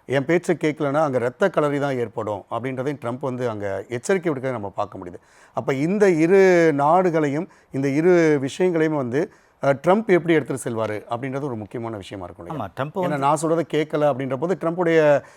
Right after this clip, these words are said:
Speaker 1: அவர் எப்பயுமே அப்பப்ப யோசிக்கக்கூடிய ஆள் தானே.
Speaker 2: ஆமா, நிச்சயமா. இதுல, அ, இதுல இன்னொரு ஒரு பாசிட்டிவான ஒரு விஷயம் பார்த்தீங்கன்னா, மற்ற நாடுகளும் இங்க இதுல வந்து ஒரு அங்கமா, அங்கம் வகிக்கிறாங்க. இப்ப எகிப்து, எகிப்து ஆகட்டும்,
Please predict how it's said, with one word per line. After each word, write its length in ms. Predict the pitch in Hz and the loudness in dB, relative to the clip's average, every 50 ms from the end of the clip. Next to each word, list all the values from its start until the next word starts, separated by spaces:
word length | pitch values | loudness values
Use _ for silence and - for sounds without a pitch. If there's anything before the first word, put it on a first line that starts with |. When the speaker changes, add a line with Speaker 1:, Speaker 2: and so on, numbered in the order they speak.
| _ _ | _ _
Speaker 1:
அவர் 200 | - - 139 147 | 0 0 2 2
எப்பயுமே 680 | 156 156 - 180 180 180 180 175 170 160 156 151 143 135 | 0 2 2 2 4 4 6 6 6 6 6 4 2 0
அப்பப்ப 520 | 131 - - 180 175 175 - 180 165 151 147 | 0 2 2 2 2 4 2 2 2 2 0
யோசிக்கக்கூடிய 500 | 131 - 147 123 139 123 117 120 117 110 | -2 -4 -6 -6 -6 -6 -6 -6 -4 -4
ஆள் 140 | 101 101 95 | -4 -6 -6
தானே. 220 | 90 90 90 90 | -8 -10 -10 -6
Speaker 2:
ஆமா, 340 | 87 - 143 139 117 117 127 | -4 -4 -2 -2 -2 -4 -4
நிச்சயமா. 280 | 127 123 139 135 120 - - - - _ _ | -6 -8 -8 -8 -10 -10 -14 -20 -20 _ _
இதுல, 540 | 147 160 170 156 151 147 139 127 120 113 107 - 107 | 0 0 2 4 4 4 4 4 4 2 -2 -4 -8
அ, 200 | 107 104 110 117 113 | -10 -8 -10 -10 -10
இதுல 220 | 110 120 117 107 | -8 -8 -8 -8
இன்னொரு 280 | 104 120 139 151 139 135 | -6 -6 -4 -4 -4 -4
ஒரு 200 | 123 123 120 101 - | -4 -4 -4 -4 -2
பாசிட்டிவான 440 | 117 127 123 123 120 143 139 143 143 | -2 -2 -2 -4 -6 -6 -6 -6 -6
ஒரு 80 | 143 135 | -6 -8
விஷயம் 320 | 127 123 - 135 123 120 | -8 -8 -8 -8 -8 -8
பார்த்தீங்கன்னா, 200 | 120 139 175 185 - _ _ _ | -6 -6 -6 -8 -10 _ _ _
மற்ற 340 | 156 143 151 160 - 208 202 | 0 2 2 2 2 0 2
நாடுகளும் 360 | 185 175 170 165 165 175 165 | 4 2 2 2 -2 -4 -4
இங்க 320 | 147 131 131 127 120 117 - | -4 -2 0 0 0 0 -2
இதுல 240 | 139 131 131 127 120 | -2 -2 -2 -2 -4
வந்து 400 | 123 127 127 139 127 113 104 98 | -4 -2 -2 0 0 0 -2 -2
ஒரு 160 | 101 110 110 110 | -4 -4 -2 -2
அங்கமா, 460 | 113 131 131 156 151 151 127 113 110 | -2 -2 -2 0 2 2 0 0 -2
அங்கம் 480 | - - 131 120 135 147 147 117 110 | -6 -8 -8 -6 -6 -6 -4 -4 -6
வகிக்கிறாங்க. 400 | 117 147 143 - 123 110 98 98 - _ _ - - - - _ | -6 -6 -8 -8 -8 -8 -8 -10 -16 _ _ -20 -20 -20 -20 _
இப்ப 200 | - 107 95 107 | -16 -10 -8 -8
எகிப்து, 640 | 101 98 101 98 117 107 - 127 120 113 117 135 135 | -6 -6 -6 -8 -10 -8 -6 -6 -4 -4 -4 -6 -8
எகிப்து 340 | 117 110 120 123 110 - 120 | -6 -6 -6 -6 -4 -4 -4
ஆகட்டும், 340 | 110 110 101 - 117 117 | -4 -4 -6 -6 -8 -8